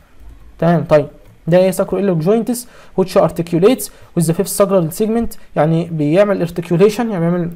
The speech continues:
آه، مفصل أو بيت-، بي-، بيتحرك مع الفيفث sacral segment، يعني الإيه؟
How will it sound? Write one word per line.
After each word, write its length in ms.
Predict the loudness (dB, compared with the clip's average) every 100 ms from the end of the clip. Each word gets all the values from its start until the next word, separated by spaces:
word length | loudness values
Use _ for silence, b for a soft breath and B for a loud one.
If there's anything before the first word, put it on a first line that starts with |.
| -8
آه، 420 | -4 -2 -2 -4 -8 -14 -16 -16 -16 -16 -10 0
مفصل 440 | 2 2 0 0
أو 120 | 0
بيت-، 340 | 2 2 2 -2
بي-، 340 | -4 -4 -4
بيتحرك 600 | -4 -4 -2 0 0 0
مع 180 | 0 -2
الفيفث 340 | -2 -4 -4 -4
sacral 180 | -2 -4
segment، 240 | -4 -6 -8 B B
يعني 240 | -4 -4 -4
الإيه؟ 340 | -2 -2 -4